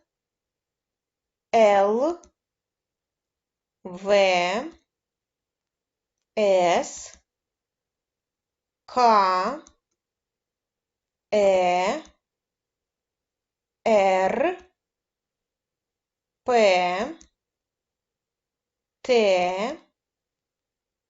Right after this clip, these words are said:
Д, З, Б,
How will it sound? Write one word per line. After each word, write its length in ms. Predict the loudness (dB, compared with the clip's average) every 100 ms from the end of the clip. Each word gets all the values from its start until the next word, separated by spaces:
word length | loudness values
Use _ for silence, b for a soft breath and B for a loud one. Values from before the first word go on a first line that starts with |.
| _ _ _ -20
Д, 920 | -14 -2 0 0 0 -2 -6 -8 -10 _ _ _ _ _ _ _ _ _ _ _ _ _ _ _ _ _ _ _ _ _ -18
З, 960 | -16 -6 -2 0 0 0 -4 -6 -8 -16 _ _ _ _ _ _ _ _ _ _ _ _ _ _ _ -20
Б, 1000 | -18 -4 0 2 2 0 -2 -4 -6